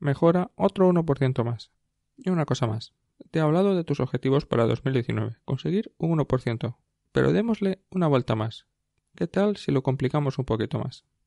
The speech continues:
No busques el uno por ciento anual. Búscalo mensual. ¿Pudiste ahorrar cien euros al mes? Pues este mes, de enero, auméntalo un uno por ciento. Tu reto para febrero consiste en uno por ciento más, pero ahora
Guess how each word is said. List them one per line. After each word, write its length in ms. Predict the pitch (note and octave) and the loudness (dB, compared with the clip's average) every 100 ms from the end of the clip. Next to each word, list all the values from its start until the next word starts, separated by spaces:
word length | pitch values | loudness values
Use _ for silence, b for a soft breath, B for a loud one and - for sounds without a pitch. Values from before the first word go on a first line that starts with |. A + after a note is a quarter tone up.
| _ _ _ _ - | _ _ _ _ -4
No 120 | F3 | -2
busques 480 | G3 - G3+ - - - | -2 0 -4 -4 -14 -6
el 140 | D#3+ | -2
uno 180 | F3+ D#3 | 0 0
por 140 | B2+ | -2
ciento 260 | - C#3+ C3 | 0 0 2
anual. 280 | A2+ G#2+ A2+ _ _ | 0 -2 -4 _ _
Búscalo 360 | A#3 - G3+ G3 | -6 -2 0 2
mensual. 460 | D3 C3 A2+ G#2 - _ _ _ _ | 0 0 0 0 -6 _ _ _ _
¿Pudiste 320 | D3 E3+ - | -2 0 2
ahorrar 400 | E3+ E3 E3+ E3 | 2 4 4 2
cien 240 | D#3+ E3 D#3+ | 0 -2 0
euros 240 | E3 D#3+ | 0 0
al 100 | E3+ | 0
mes? 240 | E3+ B2+ - | 0 -2 -4
Pues 200 | B2 A#2+ | -4 -2
este 240 | - B2+ | -2 0
mes, 340 | D#3 F#3+ - _ _ _ _ - | 0 -2 -8 _ _ _ _ -8
de 100 | C#3 | -4
enero, 360 | C3 D#3 E3+ G#3 | -2 -2 -2 -2
auméntalo 520 | D#3+ G3 G3 D#3+ D#3+ | -2 0 2 2 2
un 200 | F3+ G3+ | 0 0
uno 120 | D3+ | 0
por 140 | C3+ - | -2 -2
ciento. 340 | A#2 - - _ _ - | -4 -6 -18 _ _ -6
Tu 100 | C#3+ | -2
reto 280 | D#3+ C#3 | 0 -2
para 460 | - C3+ B2 A#2 A#2 | -2 0 2 2 0
febrero 460 | C#3 E3+ G3 G3+ - | -2 0 0 -2 -2
consiste 580 | D3 C#3+ B2+ - B2+ - _ - | -4 0 -4 -4 -12 -12 _ 0
en 160 | D#3+ E3+ | 2 2
uno 140 | D3+ | 2
por 140 | C3+ | 0
ciento 240 | D3 C3+ E3 | 0 0 0
más, 320 | G#3 A#3+ - | 0 -2 -8
pero 220 | - B2+ | -2 2
ahora 280 | C#3+ G3 G3+ | 4 2 -2